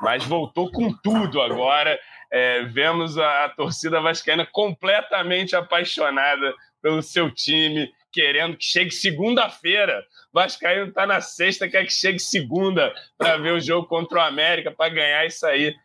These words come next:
dessa desgraça, finalmente não voltar. É... tudo isso devemos a Ramon Dias.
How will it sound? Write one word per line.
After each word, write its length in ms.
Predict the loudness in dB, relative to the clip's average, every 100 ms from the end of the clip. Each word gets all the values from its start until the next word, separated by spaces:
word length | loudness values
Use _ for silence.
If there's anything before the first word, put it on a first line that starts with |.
| _ _ -2
dessa 320 | 0 0 -2
desgraça, 640 | -2 -4 0 0 0 -6
finalmente 680 | -6 0 0 2 0 -2 -4
não 180 | -4 -2
voltar. 520 | -4 -2 0 0 0 -8 -20 _ _
É... 760 | -2 0 2 2 2 0 -2 -4 -10 _ _ _
tudo 260 | -6 -2 0
isso 340 | 0 -2 -2
devemos 600 | 0 -2 0 -2 -2 -2
a 340 | 0 0 -2 -8 _
Ramon 420 | -2 0 0 -2
Dias. 640 | -2 0 0 0 -2 -6